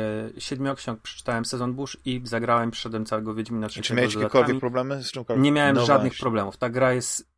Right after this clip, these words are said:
Speaker 1: ma
Speaker 2: Tak.
Speaker 1: jakieś tam swoje rzeczy, których nie, nie przepadam, ale jest super zoptymalizowana na pl-, zwykłe PlayStation cztery,
Speaker 2: Tak.
Speaker 1: gra się świetnie, jest ładna,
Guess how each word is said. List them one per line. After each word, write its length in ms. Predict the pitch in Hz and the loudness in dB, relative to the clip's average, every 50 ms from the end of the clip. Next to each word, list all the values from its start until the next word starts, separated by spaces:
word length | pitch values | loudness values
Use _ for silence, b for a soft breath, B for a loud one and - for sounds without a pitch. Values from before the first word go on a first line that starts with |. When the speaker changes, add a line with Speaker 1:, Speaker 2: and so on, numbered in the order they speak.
| _ _ _ _ _ _ | _ _ _ _ _ _
Speaker 1:
ma 360 | _ - 202 214 226 220 208 | _ -8 -2 2 4 6 6
Speaker 2:
Tak. 100 | 190 180 | 4 4
Speaker 1:
jakieś 160 | - - - | 0 0 -2
tam 140 | - - 143 | -4 -6 -6
swoje 300 | 127 - - 156 139 131 | -4 -2 0 0 0 0
rzeczy, 180 | 127 139 - - | -2 -2 -6 -8
których 220 | - - 131 - | -8 -8 -6 -4
nie, 120 | 143 131 127 | -4 -4 -2
nie 120 | 127 127 | -4 -6
przepadam, 460 | - - 123 - 123 120 156 160 151 - | -6 -6 -4 -4 -2 -2 -2 -2 -2 0
ale 220 | 127 120 117 117 | 0 0 0 -2
jest 360 | 120 117 - - - - - - | -2 -4 -8 -12 -12 -14 -14 -12
super 380 | - - 135 - 135 127 127 | -10 -10 -6 -2 -2 -2 -2
zoptymalizowana 800 | 120 - 117 - - 123 117 113 113 113 113 113 110 117 117 113 | -2 -6 -8 -8 -6 -4 -4 -4 -4 -4 -6 -6 -4 -4 -2 -2
na 100 | 110 107 | -2 -4
pl-, 160 | 107 - 113 | -4 -6 -10
zwykłe 280 | 107 - - - - 127 | -10 -10 -12 -8 -8 -8
PlayStation 480 | - 123 113 - - 107 104 - 113 107 | -6 -6 -6 -6 -6 -8 -8 -6 -8 -10
cztery, 280 | - - 107 107 107 | -6 -4 -4 -2 0
Speaker 2:
Tak. 80 | 104 90 | 0 0
Speaker 1:
gra 140 | 110 113 113 | 0 -2 -4
się 140 | - 110 | -6 -8
świetnie, 400 | 107 - - 131 120 - 123 120 113 | -10 -8 -8 -8 -8 -6 -6 -6 -6
jest 140 | 104 - 117 | -6 -4 0
ładna, 460 | 120 131 127 127 127 131 127 120 | 2 4 4 2 2 -2 -2 -4